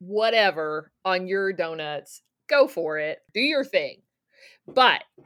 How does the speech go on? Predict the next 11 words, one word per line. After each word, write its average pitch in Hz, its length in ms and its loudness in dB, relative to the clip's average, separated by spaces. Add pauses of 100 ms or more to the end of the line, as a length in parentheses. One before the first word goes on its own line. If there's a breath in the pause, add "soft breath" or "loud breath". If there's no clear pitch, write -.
it's - 320 -10
just 269 220 -10
too 302 180 -4
much 196 280 -8
for 165 140 -10
me. - 300 -18 (220)
Like, 196 320 0 (120)
it 220 160 2
is - 340 -4 (140)
too 302 680 -2
much. - 580 -6